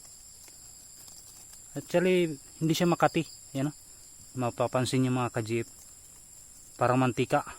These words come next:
Napakalapot. Hindi ko alam kung anong purpose sa mga ganitong klaseng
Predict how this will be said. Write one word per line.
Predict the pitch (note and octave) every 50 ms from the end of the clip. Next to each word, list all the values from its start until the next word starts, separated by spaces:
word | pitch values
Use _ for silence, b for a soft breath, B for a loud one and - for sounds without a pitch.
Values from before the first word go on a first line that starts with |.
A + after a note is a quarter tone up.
| B B B B - B2+
Napakalapot. | A2 - B2 - A#2+ A2+ A2 A2 G#2+ - A#2 A2+ - - - - - - - - B B B B B B B B - -
Hindi | - B2 A#2
ko | - C3+
alam | B2+ C#3 C3
kung | - C3 B2
anong | A#2+ A#2
purpose | - B2+ A2+ - A#2+ -
sa | - C3
mga | B2 A#2+ A#2 A2+ A#2+
ganitong | A#2+ A2 - A#2 A2
klaseng | A2+ A#2 A2+ - - - A#2+ A#2 A2+ A2+